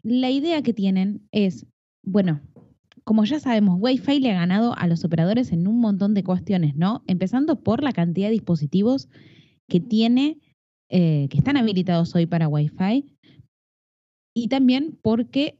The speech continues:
no solo los estadios en Argentina, como recién bien comentabas, eh, sino que también le han ganado en restaurantes, le han ganado en espacios públicos. Hay un montón de, em,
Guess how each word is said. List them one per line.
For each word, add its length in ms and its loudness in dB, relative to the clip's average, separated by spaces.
no 200 0
solo 180 -2
los 140 0
estadios 340 -2
en 80 0
Argentina, 560 0
como 160 -2
recién 380 0
bien 240 0
comentabas, 720 -2
eh, 220 -2
sino 300 -2
que 80 -4
también 300 -2
le 80 -2
han 120 -2
ganado 540 0
en 180 2
restaurantes, 840 -2
le 160 -2
han 100 0
ganado 320 0
en 80 0
espacios 380 -4
públicos. 760 -2
Hay 120 0
un 80 0
montón 340 0
de, 460 -2
em, 300 -4